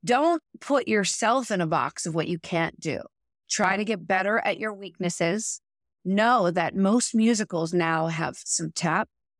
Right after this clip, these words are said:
some hip hop, some, you know, and, and hip hop meaning street, jazz, funk, you know, and some lyrical. And I would say to these competitive dancers and to the dance studio owners, I have nothing, um, but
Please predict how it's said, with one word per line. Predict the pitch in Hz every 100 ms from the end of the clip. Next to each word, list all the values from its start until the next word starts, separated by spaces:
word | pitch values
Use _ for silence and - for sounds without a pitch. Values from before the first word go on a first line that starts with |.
| -
some | - 151
hip | 165 196 185
hop, | 202 196 214 _ _ _
some, | - - 196 -
you | -
know, | 196 180 -
and, | 185 -
and | 202
hip | 208 294 -
hop | 262 -
meaning | 202 190 180
street, | 175 - - 196 160 - _
jazz, | - 220 185 143 156 - -
funk, | 196 160 165 _
you | 190
know, | 190 160 - - - -
and | 202
some | - 294 294 294
lyrical. | 208 165 156 - 151 - - _ _ _ -
And | 240
I | 277
would | 294
say | - 294 285
to | 277
these | 254 254
competitive | - 240 233 269 269 247
dancers | 175 135 151 160 175 196 -
and | 226 277 330
to | 330
the | 269
dance | 202 190 175
studio | - 220 240 196
owners, | 151 156 165 196 -
I | 196
have | 190 170
nothing, | 185 190 214 233 208 190
um, | - 165 165 160 - _ _ -
but | 185